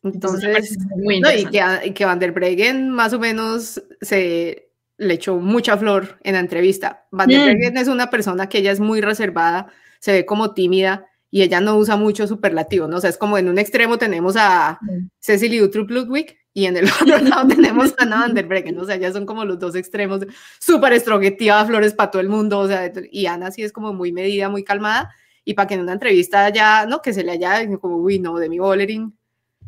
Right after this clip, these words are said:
Speaker 1: sólida". Entonces es, bueno, otros nombres notables de esa carrera, Mavi García, que es
Speaker 2: Mavi.
Speaker 1: sexta, Mavi, o sea, seguimos, que el, o sea, se ha visto, por ejemplo, que yo a Van Vleuten, a Van Vleuten no la he visto como tan arrasadora como estaba el año pasado,
Speaker 2: Ujú.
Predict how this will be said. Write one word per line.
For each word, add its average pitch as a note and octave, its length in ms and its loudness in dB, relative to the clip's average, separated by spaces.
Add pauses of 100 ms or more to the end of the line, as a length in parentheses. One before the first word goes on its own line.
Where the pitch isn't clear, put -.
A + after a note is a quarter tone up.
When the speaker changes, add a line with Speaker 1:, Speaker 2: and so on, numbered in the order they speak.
Speaker 1:
sólida". G3+ 440 4
Entonces F3 420 -8
es, F#3+ 320 0 (100)
bueno, G#3+ 200 0 (180)
otros C4 240 2
nombres D#4 300 4
notables A#3+ 420 4
de C4 80 4
esa C#4+ 160 4
carrera, A#3 420 2 (280)
Mavi A#3+ 340 2
García, A#3+ 480 0 (560)
que A3 80 -4
es G3 60 0
Speaker 2:
Mavi. G3+ 380 4
Speaker 1:
sexta, G3 680 -8
Mavi, G3 420 -2
o F#3 100 -10
sea, F3 300 -4 (560)
seguimos, G#3+ 720 -2 (280)
que A3+ 100 0
el, G#3+ 180 -4
o - 360 -12
sea, G#3+ 220 4
se A3+ 100 2
ha A#3 40 4
visto, C#4 220 2
por D#4 120 2
ejemplo, A#3 320 2
que C4 140 -2
yo G3 200 4
a G3 60 6
Van A3+ 140 2
Vleuten, A#3+ 420 -4
a G#3 80 2
Van F#3+ 180 0
Vleuten G#3 320 -2
no A3+ 100 -2
la A#3 100 2
he A#3 40 0
visto A#3+ 300 -6
como A3 240 -6
tan E3 400 -4
arrasadora F#3+ 640 0
como G#3+ 180 -6
estaba F3+ 280 -4
el G3 80 0
año G#3+ 180 0
pasado, G#3 320 0
Speaker 2:
Ujú. A#3+ 340 -6